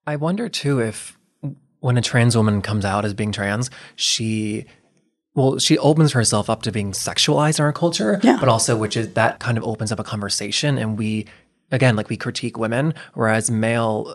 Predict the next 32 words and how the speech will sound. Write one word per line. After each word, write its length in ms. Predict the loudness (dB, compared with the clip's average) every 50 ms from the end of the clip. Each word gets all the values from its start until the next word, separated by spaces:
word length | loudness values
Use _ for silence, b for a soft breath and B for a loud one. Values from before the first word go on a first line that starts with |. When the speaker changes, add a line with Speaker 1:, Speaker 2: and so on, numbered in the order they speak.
| -16 -10 -4
Speaker 1:
uh, 320 | -2 -2 -2 -2 -4 -8 -12 -14 -8
trans 280 | 0 2 2 4 4
men 240 | 4 2 2 2 0 -2
access 760 | -2 -2 -4 -4 -4 -6 -8 -6 -6 -6 -6 -6 -8 -10 -12 -14 _ -8
male 180 | -8 -6 -6 -8
privilege, 600 | -8 -8 -10 -8 -8 -8 -10 -8 -8 -10 -12 b b b b b b
and 160 | -4 -2 -2
we 80 | 0 0
know 80 | 0 0
what 60 | 0
to 60 | 0
do 100 | -2 -2
with 140 | -2 -2 -2
men, 320 | -2 -2 0 0 0 0
and, 180 | 0 -2 -2 -2
like, 140 | -4 -4 -6
we 80 | -6
respect 500 | -6 -4 -2 -2 -2 -2 -4 -6 -8 -6
them, 280 | -8 -10 -10 -8 -6 -4
and 80 | -4 -2
so 80 | -2
we, 40 | -2
like, 140 | -2 -4 -4
let 240 | -4 -4 -4 -4 -2
them 240 | -2 -4 -2 -2 -2
live. 480 | -2 -2 -2 -2 -6 -10 -12 -16 -20 B B B B B B B B B B B B B B B B
Speaker 2:
Well, 600 | -2 0 2 2 4 4 4 2 2 0 -4 _ _ _ _ -8
okay. 500 | -6 -6 -6 -8 -8 -10 -10 -12 -14 -12 _
I 100 | -2 0
really, 460 | 2 6 6 8 8 8 8 6 4 0 -8 -4
I 120 | -4 -4 -4
take 600 | -4 -4 -2 0 0 0 0 -4 -10 -10 -12